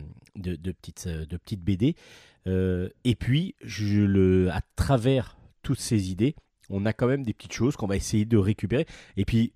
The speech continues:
c'est vrai que on se pose la question, mais on a un petit problème sur, euh, je sais pas, une, un bouton, euh, qu'on veut changer sur notre, euh, sur notre machine à café. On se dit, bah, plutôt que d'acheter une, d'acheter une machine à café, on va acheter un bouton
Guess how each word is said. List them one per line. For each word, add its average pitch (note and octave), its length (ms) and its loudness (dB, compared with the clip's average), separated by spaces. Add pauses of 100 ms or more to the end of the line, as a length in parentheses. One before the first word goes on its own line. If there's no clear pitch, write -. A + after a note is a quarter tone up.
c'est - 260 0
vrai B2+ 200 4
que C#3+ 420 4
on G#2+ 200 -2
se - 160 0
pose A#2+ 340 4
la G#2+ 100 2
question, E3 340 -4
mais C3 180 -2 (400)
on G2+ 180 0
a G#2+ 60 4
un A2+ 140 2
petit - 200 -8
problème B2 480 2
sur, A2+ 420 0
euh, F#2 180 2
je - 80 -6
sais - 80 -10
pas, G2+ 140 0
une, E2+ 340 -2 (320)
un F#2+ 80 2
bouton, A#2 580 2
euh, F#2+ 340 -2
qu'on G#2+ 120 -4
veut G2+ 120 0
changer G#2+ 420 0
sur G2+ 180 -6
notre, F#2+ 280 -4
euh, E2+ 200 -2 (340)
sur - 160 -6
notre F#2 180 -2
machine A2 300 -6
à G2+ 80 -4
café. E3+ 540 0 (280)
On G#2+ 140 0
se F#2+ 100 -4
dit, A#2+ 160 2
bah, G#2+ 120 4
plutôt C#3+ 260 2
que C3 60 0
d'acheter C3+ 220 2
une, A#2 280 0
d'acheter G#2+ 320 0
une G#2+ 60 -2
machine A2 240 -2
à G2+ 40 0
café, G#2 300 0
on G2 100 2
va F#2 180 0
acheter - 300 -8
un G#2 120 -4
bouton G#2+ 340 -4